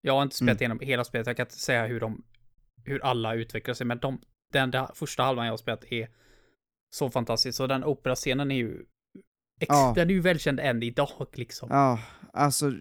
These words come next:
Speaker 2: det kan vara det coolaste någonsin. Och att man inte har röster. Man har inga röster, utan det är en synt som liksom låtsas sjunga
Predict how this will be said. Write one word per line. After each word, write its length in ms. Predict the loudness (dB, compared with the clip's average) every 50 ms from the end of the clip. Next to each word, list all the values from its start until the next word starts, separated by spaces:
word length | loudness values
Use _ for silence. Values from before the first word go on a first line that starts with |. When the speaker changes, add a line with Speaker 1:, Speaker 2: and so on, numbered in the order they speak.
| -10 -14 -12 -12 -14 -14 -16 -20
Speaker 2:
det 240 | -12 -4 -4 -4 -2
kan 360 | 0 0 2 2 2 2 2
vara 140 | 2 2 2
det 260 | 2 0 -2 -2 -2
coolaste 600 | -2 0 0 2 2 2 0 0 -4 -6 -4 -2
någonsin. 460 | 0 0 0 0 0 -2 -2 -4 -6
Och 440 | -4 -2 -2 -2 -2 -4 -2 -2 -2
att 160 | -2 -2 -2
man 180 | -2 -2 -2 0
inte 360 | 0 -2 -2 -2 -4 -2 -4
har 280 | -2 0 0 0 0 0
röster. 800 | -2 -2 0 0 0 0 -2 -4 -6 _ -6 -4 -4 -4 -4 -6 -10 _ _ _ _ _ _ _ _ _ _ _ _ _ _ _ _ _ _ -12 -6
Man 160 | -4 -2 0
har 320 | 0 2 2 2 2 2 0
inga 220 | -2 -2 -2 -2
röster, 540 | -2 -2 -2 -2 -4 -4 -4 -4 -4 -4 -4 _ _ _ _ _ _ _ _ _ _ _ -6 -4
utan 340 | -4 -2 0 0 0 0
det 80 | 0 0
är 120 | 0 0
en 100 | 0 0
synt 760 | 0 -2 -2 -2 -2 0 0 0 -2 -2 -4 _ -16 -20 -20 -20 _ _ _ _ _ _ _ -18
som 260 | -12 -6 -4 -2 0 0
liksom 500 | -2 -2 -2 -2 -2 0 0 -2 -4 -8 _ _ _ _ _ -10 -2
låtsas 920 | 0 2 4 4 2 2 -2 -4 -4 -2 -2 0 0 0 0 -2 -4 -6 -8
sjunga 440 | -10 -6 -2 -2 0 0 0 0